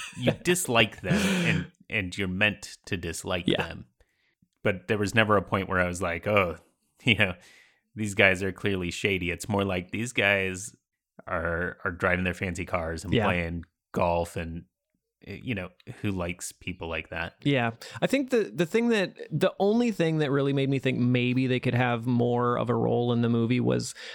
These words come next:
Speaker 1: I think they showed up to the public shaming scene. Like, you s-, I could see them in the crowd.
Speaker 2: Oh.
Speaker 1: So I was like, "Oh, they're still around, you know, they're, they're there to
Speaker 2: Right,
Speaker 1: watch."
Speaker 2: they're part of that community.
Speaker 1: Exactly, yeah. So I was
Speaker 2: I
Speaker 1: like,
Speaker 2: don't
Speaker 1: "Hmm."
Speaker 2: remember,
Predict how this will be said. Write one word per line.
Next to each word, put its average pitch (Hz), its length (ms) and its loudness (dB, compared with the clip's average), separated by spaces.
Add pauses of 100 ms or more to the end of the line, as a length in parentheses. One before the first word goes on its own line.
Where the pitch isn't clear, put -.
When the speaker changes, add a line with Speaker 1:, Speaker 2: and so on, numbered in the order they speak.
Speaker 1:
I 143 60 0
think 180 220 0
they 170 120 2
showed 143 360 0
up 123 320 0
to - 140 -2
the 117 80 0
public 113 360 2
shaming 110 680 2 (380)
scene. 95 580 0 (140)
Like, 123 260 0
you 131 60 4
s-, - 200 -8
I 135 100 4
could 135 180 -2
see 160 140 2
them 139 140 2
in 127 80 2
the 123 80 0
crowd. 98 560 2
Speaker 2:
Oh. 92 60 -12 (220)
Speaker 1:
So 143 200 0
I 139 100 2
was 135 140 -2
like, 139 300 -2
"Oh, 160 220 2
they're 131 180 2
still 147 460 0
around, 127 680 0
you 127 120 2
know, 131 160 2
they're, 127 220 2
they're 131 200 0
there 131 220 2
to 120 80 2
Speaker 2:
Right, 117 400 4
Speaker 1:
watch." 90 160 -4
Speaker 2:
they're 101 80 0
part 131 240 0
of 110 60 -2
that 92 180 -4
community. 85 500 -2
Speaker 1:
Exactly, 123 800 0
yeah. 123 260 2
So 139 160 -2
I 131 60 2
was 127 100 2
Speaker 2:
I 113 40 4
Speaker 1:
like, 143 80 6
Speaker 2:
don't 143 80 2
Speaker 1:
"Hmm." - 80 -2
Speaker 2:
remember, 92 680 4